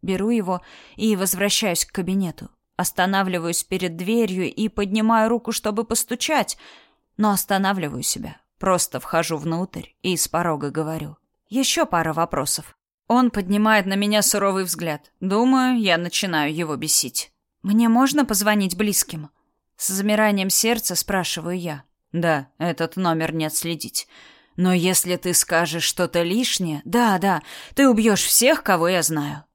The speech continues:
Делаю паузу и чувствую, как ком в груди давит на меня. Я просто хочу узнать, как у них дела. "Я тебя предупредил". И ещё вопрос. "Я неделю буду жить здесь?" "Можешь занять любую из трёх комнат на втором этаже".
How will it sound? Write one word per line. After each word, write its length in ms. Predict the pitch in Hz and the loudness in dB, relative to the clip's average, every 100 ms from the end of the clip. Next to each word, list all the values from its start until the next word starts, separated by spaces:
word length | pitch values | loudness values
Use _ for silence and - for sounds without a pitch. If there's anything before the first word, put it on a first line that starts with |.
| _ | _
Делаю 380 | - 185 185 165 | -8 -4 -2 -4
паузу 500 | 160 180 202 196 170 _ _ _ _ _ - | -2 -2 0 -2 -6 _ _ _ _ _ -8
и 120 | 233 | -4
чувствую, 460 | - 247 - 185 | -2 -2 -4 -6
как 280 | - 180 - | -2 -4 -4
ком 220 | - 190 | -2 -2
в 100 | 170 | -2
груди 340 | 175 170 160 180 | -4 -6 -2 -4
давит 400 | 165 170 151 - | -2 -4 -6 -8
на 60 | |
меня. 360 | 151 156 151 151 _ _ - | -8 -6 -10 -14 _ _ -6
Я 160 | 233 | -4
просто 380 | 233 240 233 233 | -2 -2 -2 -4
хочу 360 | - 214 - 220 | -2 -2 0 -2
узнать, 380 | 208 214 240 262 | -2 0 0 0
как 220 | 190 202 | -2 -2
у 40 | |
них 180 | 202 185 | -2 -2
дела. 360 | 175 190 156 - _ _ _ - | -2 -2 -4 -10 _ _ _ -6
"Я 220 | 165 151 | -2 -2
тебя 340 | - 160 147 | -2 -2 -2
предупредил". 720 | 143 160 147 139 151 139 139 - _ _ _ | -2 -2 -4 -4 -6 -6 -10 -12 _ _ _
И 100 | 196 | -6
ещё 300 | 208 - 240 | -2 -2 -2
вопрос. 460 | 175 - 143 - - - - - _ | -4 -6 -6 -6 -10 -20 -20 -20 _
"Я 320 | 180 233 220 208 | -2 0 2 4
неделю 580 | 214 202 202 226 208 | 4 2 2 2 0
буду 380 | 160 180 175 180 | -2 -4 -2 -4
жить 380 | 175 180 165 - | -4 -6 -6 -10
здесь?" 540 | 160 175 202 262 - - _ _ | -8 -2 0 0 -2 -6 _ _
"Можешь 480 | - 175 165 165 156 | -4 -2 0 -2 0
занять 400 | 180 170 180 190 | 0 0 0 0
любую 440 | 175 156 170 175 - | -2 -2 0 0 -2
из 200 | 147 - | -4 -2
трёх 300 | 160 151 - | -2 -4 -2
комнат 480 | 180 208 196 151 - | 0 2 0 -2 -4
на 100 | 165 | -6
втором 400 | - 151 139 143 | -2 -2 0 -2
этаже". 400 | 143 156 143 143 | -2 -4 -6 -12